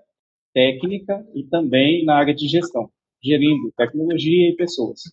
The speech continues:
Depois é que eu comecei a fazer um curso de graduação, e nesse curso, logo no primeiro ano,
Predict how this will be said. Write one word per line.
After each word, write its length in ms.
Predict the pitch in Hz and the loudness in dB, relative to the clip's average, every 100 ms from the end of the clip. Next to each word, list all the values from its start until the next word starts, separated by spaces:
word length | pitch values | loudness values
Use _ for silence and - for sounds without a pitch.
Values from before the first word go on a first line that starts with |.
| _ _ _ _ - - | _ _ _ _ -16 -2
Depois 340 | 147 143 160 | 0 4 4
é 80 | 180 | 4
que 60 | - _ _ _ _ - - | -2 _ _ _ _ -4 -2
eu 100 | 180 | 2
comecei 400 | 180 180 170 151 | 2 2 2 2
a 60 | |
fazer 200 | 156 143 | 2 2
um 80 | 143 | -2
curso 260 | 147 139 - | -4 -6 -6
de 60 | 123 | 0
graduação, 680 | 123 123 151 - 120 143 - _ _ _ _ | 2 4 2 0 -4 -4 -8 _ _ _ _
e 220 | 120 123 | -6 -2
nesse 380 | 120 131 135 131 | 0 -2 -4 -10
curso, 680 | - 127 147 147 156 151 151 _ _ - | -4 -2 -2 -2 -4 -4 -6 _ _ -2
logo 240 | 123 151 | 0 2
no 100 | 180 | 0
primeiro 440 | 180 175 151 143 123 | 0 0 2 2 0
ano, 280 | 131 147 | 0 -2